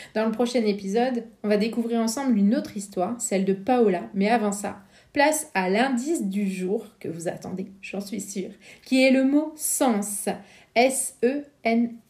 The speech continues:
S. C'est le deuxième indice. Si vous n'avez pas encore écouté la première histoire, il est encore temps de le faire et d'aller récupérer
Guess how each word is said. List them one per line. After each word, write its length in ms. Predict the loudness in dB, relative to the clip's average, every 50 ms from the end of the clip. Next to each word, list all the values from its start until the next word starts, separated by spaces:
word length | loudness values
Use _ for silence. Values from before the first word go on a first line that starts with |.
| _
S. 440 | -10 -8 -8 -8 -8 -10 -10 -14 -16 _ _ _
C'est 220 | -8 -4 0 2
le 160 | 2 2 2
deuxième 340 | 0 -2 -2 0 0 0 0
indice. 460 | 0 0 -2 -4 -8 -12 -14 -16 -18 -20 -20 -20 -16 -14
Si 160 | -6 -6 -2
vous 120 | 2 2
n'avez 260 | 4 4 4 4 2
pas 140 | 2 4 4
encore 300 | 4 4 2 2 0 0
écouté 280 | -2 -4 -8 -4 -2 -2
la 100 | -2 -2
première 360 | -2 -2 -2 -2 0 2 0
histoire, 420 | 0 0 -2 0 2 2 2 4 2
il 80 | 2
est 120 | 2 0 -2
encore 300 | -4 -4 -4 -4 -4 -2
temps 140 | -2 0 2
de 40 |
le 120 | 2 0 0
faire 200 | 2 0 0 0
et 80 | 0
d'aller 220 | 0 0 0 0 0
récupérer 680 | -2 -4 -6 -10 -4 -2 0 0 0 0 -2 -6